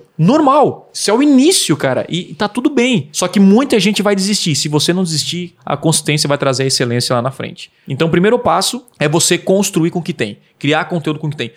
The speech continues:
"Ah, Thiago, mas tem muita gente falando disso na internet." Ah, é pouca gente. É poucos criadores de conteúdo.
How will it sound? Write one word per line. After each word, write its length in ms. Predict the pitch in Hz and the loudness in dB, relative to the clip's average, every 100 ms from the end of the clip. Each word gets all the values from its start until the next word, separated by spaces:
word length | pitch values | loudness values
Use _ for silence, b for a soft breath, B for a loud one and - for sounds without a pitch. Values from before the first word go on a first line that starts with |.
| b - | b -8
"Ah, 240 | 208 214 | -4 -2
Thiago, 200 | 202 175 | -2 -2
mas 140 | 180 | -2
tem 120 | 180 196 | -2 -2
muita 460 | 185 220 254 214 | -2 -6 -6 -4
gente 300 | 160 185 196 | -4 -4 -6
falando 420 | - 180 165 180 | -2 -2 0 0
disso 480 | 165 131 180 - 180 b b b | -2 -2 -2 -2 -6 b b b
na 100 | 147 | -4
internet." 520 | 151 151 123 - - _ | -2 0 -2 -6 -16 _
Ah, 120 | - - | -16 -6
é 60 | 143 | -4
pouca 320 | 147 151 151 | -2 -2 -2
gente. 340 | 123 - - _ _ - | -8 -12 -20 _ _ -10
É 120 | 131 | -10
poucos 420 | - 170 196 - | -2 0 0 -4
criadores 480 | - 160 147 143 135 | -4 -2 0 0 -4
de 60 | |
conteúdo. 440 | 127 131 - - | -8 -10 -10 -14